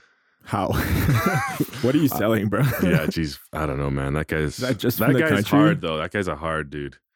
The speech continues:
Speaker 1: Is that just paying, like, is that just the country paying him, or is that, like,
Speaker 2: I don't
Speaker 1: he's
Speaker 2: know
Speaker 1: actually
Speaker 2: where he
Speaker 1: selling
Speaker 2: gets
Speaker 1: stuff?
Speaker 2: his money, to be honest with you. He, maybe, maybe he sells stuff. I know, yeah, maybe a lot of trading or something, or,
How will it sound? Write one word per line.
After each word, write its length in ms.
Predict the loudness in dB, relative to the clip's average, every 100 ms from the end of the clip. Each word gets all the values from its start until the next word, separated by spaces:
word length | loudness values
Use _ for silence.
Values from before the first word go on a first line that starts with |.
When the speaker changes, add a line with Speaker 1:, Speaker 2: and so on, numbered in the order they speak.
| -4
Speaker 1:
Is 60 | 0
that 100 | 2
just 180 | 0
paying, 280 | 0 2 4
like, 200 | 4 2 0
is 40 | -2
that 120 | 0
just 140 | -2
the 60 | -2
country 320 | -2 0 2
paying 280 | 2 2 4
him, 140 | 4 4
or 80 |
is 120 | 4 2
that, 160 | 2
like, 200 | 2 0 0
Speaker 2:
I 80 | 0
don't 80 |
Speaker 1:
he's 100 | 2
Speaker 2:
know 100 | 4 4
Speaker 1:
actually 100 | 4
Speaker 2:
where 80 | 2
he 20 |
Speaker 1:
selling 220 | 2 4
Speaker 2:
gets 120 | 2 2
Speaker 1:
stuff? 100 | 0
Speaker 2:
his 140 | -2
money, 360 | -4 -6 -6 -8 -12
to 100 | -8
be 120 | -4
honest 320 | -4 -6 -8
with 120 | -10
you. 80 | -8
He, 80 | -8 -4
maybe, 260 | 0 0 -2
maybe 340 | -4 0 2
he 40 | 2
sells 320 | 2 -2 -2
stuff. 220 | -2 -2
I 80 | 0
know, 260 | 2 0 -2 _ -20 -20 _ _ _ _ _ _ _ _ _ _ _ -20 -6
yeah, 180 | -4 -2
maybe 220 | -2 0
a 40 |
lot 120 | 0
of 60 | -2
trading 680 | -4 -4 -2 -2 -2 -2 -4
or 140 | -6
something, 540 | -6 -6 -4 -2 0
or, 240 | -2 -4